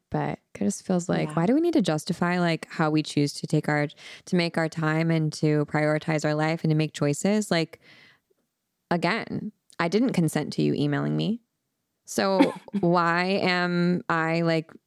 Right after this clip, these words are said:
Speaker 1: I, I didn't, I, or even when someone texts me, like, I didn't consent to this conversation.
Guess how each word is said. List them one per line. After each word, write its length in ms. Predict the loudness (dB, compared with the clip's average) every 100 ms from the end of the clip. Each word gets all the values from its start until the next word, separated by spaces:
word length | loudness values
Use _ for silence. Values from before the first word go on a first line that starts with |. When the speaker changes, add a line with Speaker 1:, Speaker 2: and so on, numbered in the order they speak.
| _ _ -8
Speaker 1:
I, 140 | -6 -4
I 80 | -2
didn't, 280 | 0 0 -2 _
I, 120 | -12 -6
or 120 | -4 0
even 200 | 0 2
when 120 | 2
someone 180 | 4 2
texts 240 | 2 0 0
me, 120 | 0
like, 120 | 0
I 40 |
didn't 180 | -2 0
consent 400 | 0 0 0 -2
to 60 | -2
this 100 | -2
conversation. 640 | -2 -2 0 0 2 2